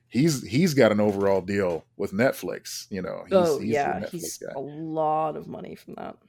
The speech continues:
Speaker 1: Yeah. You know, I, I had this same, <laughs> I had a similar conversation at work a, a few weeks ago about Mark Wahlberg, 'cause, you know, just at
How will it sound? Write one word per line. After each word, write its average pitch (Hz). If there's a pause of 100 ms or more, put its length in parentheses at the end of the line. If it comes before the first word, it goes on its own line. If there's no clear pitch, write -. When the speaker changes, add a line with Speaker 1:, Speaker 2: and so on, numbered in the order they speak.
(320)
Speaker 1:
Yeah. 101 (180)
You 135
know, 147
I, 165
I 143
had 160
this 156
same, 135
<laughs> -
I 117
had 139
a 139
similar 123
conversation 101
at 92
work 98 (100)
a, 101 (180)
a 98
few 113
weeks 107
ago 87 (200)
about 95
Mark 101
Wahlberg, 92 (160)
'cause, 104
you 104
know, 95 (160)
just 135
at 113